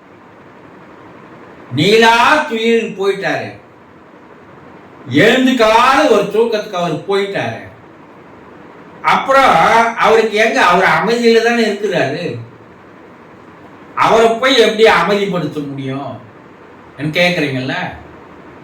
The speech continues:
சரி, அப்ப எதற்கு அவருக்கு பரிகாரம் பண்றீங்க, சடங்கு பண்றீங்க, சிராத்தம் பண்றீங்க, ஆ, எள்ளும் சாதமும் கொடுக்குறீங்க? இதெல்லாம் எதுக்கு? அவர் தான்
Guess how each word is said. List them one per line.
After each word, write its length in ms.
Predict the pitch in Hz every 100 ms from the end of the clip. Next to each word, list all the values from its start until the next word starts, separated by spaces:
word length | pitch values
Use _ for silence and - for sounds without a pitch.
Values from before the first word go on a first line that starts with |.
| - - - - - - - - - -
சரி, 340 | 143 135 147 170 180 - - - - - - 165
அப்ப 160 | 202 196 233 214
எதற்கு 360 | 226 311 311 262
அவருக்கு 360 | 233 226 226 185
பரிகாரம் 600 | 208 214 226 226 202 202
பண்றீங்க, 380 | 185 180 170 170 202 220 -
சடங்கு 340 | 165 196 202 196
பண்றீங்க, 460 | 175 160 156 156 170 202 196
சிராத்தம் 680 | 180 190 208 208 185 165
பண்றீங்க, 400 | 160 151 151 156 185 208 208 202 - -
ஆ, 100 | 165 170 165 160
எள்ளும் 440 | 170 196 214 202 175 160 156 151 147 139 - - 156 156
சாதமும் 520 | 156 175 185 175 156
கொடுக்குறீங்க? 460 | 156 156 151 147 165 202 202 - - - - - - - - 180
இதெல்லாம் 400 | 208 233 269 247
எதுக்கு? 300 | 233 226 123 - -
அவர் 280 | 131 185 220 277
தான் 200 | 277